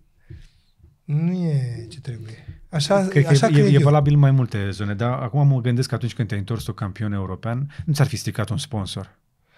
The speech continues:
Speaker 1: Am avut sponsori care mi-au plătit deplasări. Eu niciodată n-am fost plătit să mă antrenez. Dar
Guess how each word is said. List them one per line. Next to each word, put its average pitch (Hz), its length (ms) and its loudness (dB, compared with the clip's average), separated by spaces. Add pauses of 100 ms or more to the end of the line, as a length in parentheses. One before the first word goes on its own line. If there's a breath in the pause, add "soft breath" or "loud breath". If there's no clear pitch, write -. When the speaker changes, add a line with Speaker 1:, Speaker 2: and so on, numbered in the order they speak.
Speaker 1:
Am 147 160 0
avut 156 200 2
sponsori 143 680 -4
care 147 320 0
mi-au 139 220 0
plătit 143 480 -6
deplasări. 127 840 -8
Eu 151 120 -4
niciodată 156 260 2
n-am 151 100 2
fost 147 180 0
plătit 147 440 -4
să 143 140 -2
mă 139 120 2
antrenez. 127 640 -2 (520 soft breath)
Dar 135 360 2